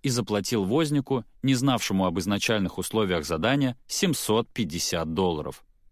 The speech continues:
Возник узнал об обмане только когда Бушнелл, недолго думая, спросил, что он планирует делать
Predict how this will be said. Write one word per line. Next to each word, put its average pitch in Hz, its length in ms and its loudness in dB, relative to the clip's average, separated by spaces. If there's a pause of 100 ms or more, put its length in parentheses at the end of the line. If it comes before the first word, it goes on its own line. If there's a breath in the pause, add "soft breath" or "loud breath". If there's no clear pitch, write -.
(560)
Возник 139 460 2
узнал 117 340 2
об 95 140 2
обмане 135 500 2 (260)
только 147 300 0
когда 107 320 0
Бушнелл, 127 420 -2
недолго 104 440 2
думая, 120 320 0
спросил, 110 600 -2
что - 240 -2
он 135 140 2
планирует 110 480 2
делать 139 420 0